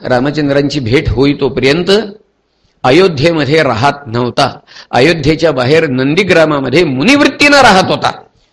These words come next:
रामचंद्रांच्या पादुका सिंहासनावर, अयोध्येच्या सिंहासनावर ठेवून केवळ विश्वस्त म्हणून राज्यकारभार बघत होता. चौदा वर्ष मुनिवृत्तीनं केवळ यवांना गोमूत्रात शिजवून खात होता, लक्षात घ्या.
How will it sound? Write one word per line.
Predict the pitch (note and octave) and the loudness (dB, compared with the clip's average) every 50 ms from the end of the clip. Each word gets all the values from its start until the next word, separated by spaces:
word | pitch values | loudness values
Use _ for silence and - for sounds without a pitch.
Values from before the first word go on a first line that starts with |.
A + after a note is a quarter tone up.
| _ _ _ - | _ _ _ -6
रामचंद्रांच्या | - A#2 A#2+ B2+ D#3+ F3+ F3+ F#3+ E3+ F3 F3 F#3 F#3 F#3+ - - - | -2 0 0 2 2 2 0 0 0 2 2 2 2 2 2 2 2
पादुका | F#3 - - D3+ D3 F3+ F#3 F3 F#3 F#3+ G3+ G3+ | 2 2 2 2 2 2 2 2 2 2 2 2
सिंहासनावर, | - F3+ D3+ C#3+ D3+ F3 F#3 D#3+ E3+ E3 F3 E3+ D#3+ D3 | 0 0 0 2 2 2 2 2 0 0 2 2 2 2
अयोध्येच्या | - C3 D3 F3+ E3+ D3+ E3+ E3+ E3 F3+ E3+ | 0 0 0 0 2 0 0 0 2 0 -2
सिंहासनावर | - E3 D#3+ D#3+ E3 E3 E3+ D#3+ D#3+ D#3+ D#3+ D#3+ C#3 | 0 -2 -2 0 0 0 -2 -2 0 2 2 0 0
ठेवून | A2+ - C3+ E3 G#3+ A#3 B3 A#3+ - - - - - | 0 0 2 2 4 2 2 -2 -6 -10 -16 -10 -4
केवळ | - E3 E3+ F3+ G3 A3+ G#3+ | 0 2 4 4 4 4 4
विश्वस्त | E3+ B2+ C3+ E3 E3+ - - A3 C4 D4 - - - C#4 | 2 2 2 2 2 2 2 2 2 2 2 2 2 2
म्हणून | B3 B3+ B3+ C4 B3+ A#3+ G3+ | 4 4 4 2 2 0 -2
राज्यकारभार | - - G#3 F#3+ F3+ F3+ F3+ F#3+ F3 F#3 F#3 F3 F3 F3 E3+ | -2 -2 0 0 0 0 0 0 2 2 2 4 4 2 2
बघत | D#3+ D#3 D#3 D3+ D3+ | 2 2 2 2 0
होता. | D3 C3+ C3 C3+ C3 B2 A#2+ C3+ - _ _ _ _ _ _ _ _ _ _ _ _ _ _ _ _ _ _ - | 0 -2 -2 -2 -4 -4 -6 -8 -12 _ _ _ _ _ _ _ _ _ _ _ _ _ _ _ _ _ _ -8
चौदा | - D#3+ D3+ D#3+ D#3+ E3+ G3+ A3 A3+ A3 | 0 0 2 2 2 4 4 6 6 6
वर्ष | G3 F#3 D#3+ D3 - - | 4 4 2 0 0 0
मुनिवृत्तीनं | F3+ G3 G3 F3+ D#3 E3 G3 F#3+ F3 D#3+ C#3 - - D#3+ D#3+ C#3+ D3 E3+ G3+ A3+ A3+ - - - _ - | 0 0 0 0 0 0 0 0 0 -2 -4 -2 0 0 0 2 0 0 0 -2 -4 -6 -10 -18 _ -4
केवळ | - D#3+ E3 E3 E3 F3+ A3 A#3+ G3+ F3 G3 A#3+ - - - - - - - | 0 0 2 2 4 4 4 4 4 4 2 2 0 -4 -10 -18 -14 -8 -6
यवांना | D3+ D#3 D#3+ D#3+ D#3+ F3+ G3+ A3 A3+ A3+ A#3 A#3 A#3+ A#3+ | -2 2 4 4 4 6 6 4 4 2 2 0 0 0
गोमूत्रात | G3+ D#3+ F3 G3+ B3 C4 B3+ B3+ A#3+ - A#3 A#3 A#3 A#3+ A#3 | 2 4 4 6 6 6 4 2 2 2 2 4 4 2 2
शिजवून | - - F3+ F3 E3 G#3 B3+ D#4 D4+ - | 0 0 0 2 2 4 4 4 4 4
खात | - - E3+ C#3+ | 4 2 0 0
होता, | C#3 A#2 - B2+ | 0 -2 -4 -4
लक्षात | B2 A2+ - - A2 - - | -4 -6 -6 -8 -12 -12 -12
घ्या. | - | -16